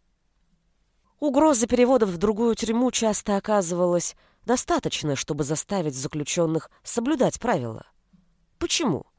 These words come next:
Потому что в результате перевода они часто оказывались вдали от семьи, друзей и адвоката.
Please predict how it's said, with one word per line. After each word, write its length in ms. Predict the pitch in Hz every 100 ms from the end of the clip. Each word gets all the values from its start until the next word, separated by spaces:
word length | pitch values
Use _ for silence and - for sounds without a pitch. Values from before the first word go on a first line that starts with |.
| _ _ _ _ _ _ _ _
Потому 340 | 262 302 302
что 240 | 302 - 269
в 60 |
результате 560 | 254 214 247 269 269 233
перевода 560 | 233 226 233 277 214 208
они 180 | 208
часто 480 | - 262 240 - 196
оказывались 720 | 190 208 190 170 160 156 143
вдали 380 | 151 151 151 147
от 140 | 139 -
семьи, 500 | - 156 151 208 202
друзей 500 | 156 143 131 165 156
и 160 | 151
адвоката. 680 | 147 151 202 - 139 - 92